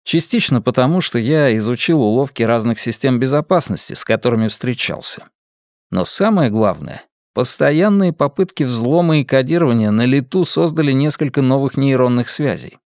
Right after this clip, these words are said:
Я заметил это на Майлу, когда разбирался с многочисленными запросами одновременно,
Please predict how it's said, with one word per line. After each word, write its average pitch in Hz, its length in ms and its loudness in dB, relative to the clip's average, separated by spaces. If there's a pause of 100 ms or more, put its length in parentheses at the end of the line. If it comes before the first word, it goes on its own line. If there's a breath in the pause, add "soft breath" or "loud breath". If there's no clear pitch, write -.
(640)
Я 110 300 2
заметил 123 460 2
это 135 180 -2
на 165 100 2
Майлу, 78 580 -2
когда 110 360 0
разбирался 117 580 -2
с - 120 -4
многочисленными 117 640 0
запросами 113 640 0
одновременно, 117 720 -2